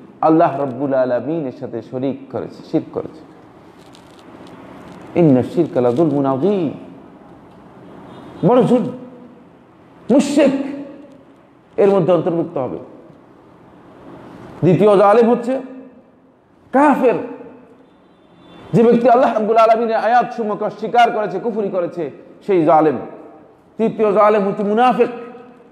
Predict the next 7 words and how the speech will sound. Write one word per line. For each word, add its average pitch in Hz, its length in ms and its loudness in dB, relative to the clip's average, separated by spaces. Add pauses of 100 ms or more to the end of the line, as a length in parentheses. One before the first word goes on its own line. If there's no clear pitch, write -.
(260)
যে 202 120 0
আল্লাহ 226 280 0
রাব্বুল 208 280 -4
আলামিনের 208 460 0
সাথে 202 260 -6
মুনাফিকি 214 500 -4
করেছে, 202 480 -4